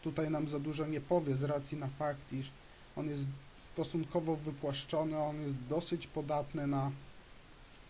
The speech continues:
na zarówno, y, wahnięcia w górną, jak i dolną stronę. Co ważne, jego wartości nie są,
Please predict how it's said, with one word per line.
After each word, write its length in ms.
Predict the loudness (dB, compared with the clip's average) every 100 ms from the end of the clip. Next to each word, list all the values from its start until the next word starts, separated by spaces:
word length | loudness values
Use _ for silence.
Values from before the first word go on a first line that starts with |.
| -16 -16 -16 -2
na 500 | 2 2 4 4 2 -2 -10 -16 -14 -2
zarówno, 760 | 2 4 2 2 2 4 4 0 -4 -14 -18 -14 -8
y, 40 | -4 -2 -2 -4 -6 -12 -14 -8 -4 0
wahnięcia 1040 | 4 2 4 2 2 0 2 4 4 4 2
w 420 | 0 -2 -4 2
górną, 360 | 6 6 4 2
jak 180 | 0
i 40 | 0
dolną 360 | 4 6 4
stronę. 420 | 2 0 0 0 -2 -6 -14 -14 -4
Co 160 | 0
ważne, 540 | 4 6 6 2 0 -4 -10 -16 -18 -18 -18 -18 -18 -18 -10 -2
jego 260 | 2 4 4
wartości 520 | 2 2 0 0 2
nie 160 | 4 4
są, 460 | 4 2 2 -2